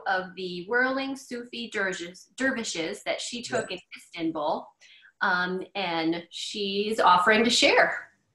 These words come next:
Speaker 2: Oh my God, please send that to me. Because I, uh, I, my uncle lost the footage from forty, fifty years ago. The footage I had was from twenty, thirty years ago was taken by my colleague who was very protective of it.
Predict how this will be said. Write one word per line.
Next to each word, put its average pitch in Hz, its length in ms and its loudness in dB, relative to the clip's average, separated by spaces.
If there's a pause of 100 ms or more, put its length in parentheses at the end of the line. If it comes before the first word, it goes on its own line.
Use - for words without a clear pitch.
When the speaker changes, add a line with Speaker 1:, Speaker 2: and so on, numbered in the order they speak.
Speaker 2:
Oh 208 120 6
my 190 120 4
God, 196 480 2
please 254 280 -6
send 127 200 0
that 120 180 0
to 131 100 -6
me. 120 240 -10 (320)
Because 170 400 -2
I, 156 260 0 (200)
uh, 147 220 2 (200)
I, 147 120 -8
my 156 160 -2
uncle 190 400 -2
lost 143 480 -2
the 127 80 -4
footage 147 340 -2
from 123 200 -4
forty, 135 320 -6
fifty 123 300 -14
years 127 260 -8
ago. 113 200 -4
The 120 100 -6
footage 160 400 -6
I 123 140 0
had 131 180 -4
was 123 160 -8
from 123 280 -4 (280)
twenty, 170 280 -2
thirty 156 320 2
years 151 340 -2
ago 120 280 0
was 120 220 -2
taken 143 360 -6
by 131 120 4
my 117 160 -4
colleague 135 420 2
who 127 60 -6
was 117 140 -6
very 131 240 -4
protective 123 640 -6
of 107 140 -6
it. - 200 -8